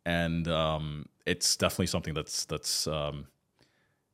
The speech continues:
I don't wanna say changed my life, but it's given me access to, to the rest of the world because I'm kind of obsessed with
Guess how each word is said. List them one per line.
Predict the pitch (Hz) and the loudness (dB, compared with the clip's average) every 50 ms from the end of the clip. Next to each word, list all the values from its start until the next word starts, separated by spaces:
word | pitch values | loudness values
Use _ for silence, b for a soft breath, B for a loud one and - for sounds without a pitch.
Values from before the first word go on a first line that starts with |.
| _ _ _ _ _ _ _ _ _ _ _ _ _ _ - | _ _ _ _ _ _ _ _ _ _ _ _ _ _ -4
I | - 104 | 0 2
don't | 123 131 | 4 4
wanna | 117 | 4
say | - - 92 | 4 2 2
changed | - - - 113 110 104 - - | 2 4 4 6 6 4 4 2
my | 90 82 78 | 0 0 2
life, | 78 90 - - 113 87 78 78 87 107 127 139 127 - - - - - - - | 6 8 10 10 10 10 8 6 4 4 4 2 0 -4 -10 -14 -16 -18 -18 -16
but | 92 82 95 90 87 85 85 - - - _ _ _ _ _ _ _ _ _ _ _ _ _ - | -6 2 4 6 6 6 6 4 0 -6 _ _ _ _ _ _ _ _ _ _ _ _ _ 0
it's | 104 98 - - - | 0 2 4 4 2
given | - 101 101 120 113 120 107 98 | 4 6 8 8 8 8 8 6
me | 87 80 | 6 4
access | 78 82 - - - - - - - - - - - - - _ _ _ _ _ _ _ _ _ _ - | 2 2 0 0 -2 -4 -4 -4 -4 -4 -4 -4 -6 -8 -16 _ _ _ _ _ _ _ _ _ _ -8
to, | - - - 98 90 87 82 78 78 76 76 76 71 - _ _ _ _ _ _ _ _ - | -4 0 2 2 4 2 2 0 -2 -4 -6 -8 -10 -14 _ _ _ _ _ _ _ _ -4
to | - - 113 | 2 4 4
the | 90 90 | 4 6
rest | 87 85 - - | 4 2 2 2
of | 90 87 | 0 2
the | 95 | 4
world | 101 92 85 | 4 4 4
because | 92 - 95 87 - 101 | 2 0 -2 -2 2 4
I'm | 107 113 | 4 4
kind | - - 135 123 | 6 6 6 6
of | 101 | 6
obsessed | 90 - - - - - 107 95 - - - - - | 2 2 2 2 6 6 6 6 6 2 -2 -2 0
with | 90 87 80 82 78 | 0 2 2 2 0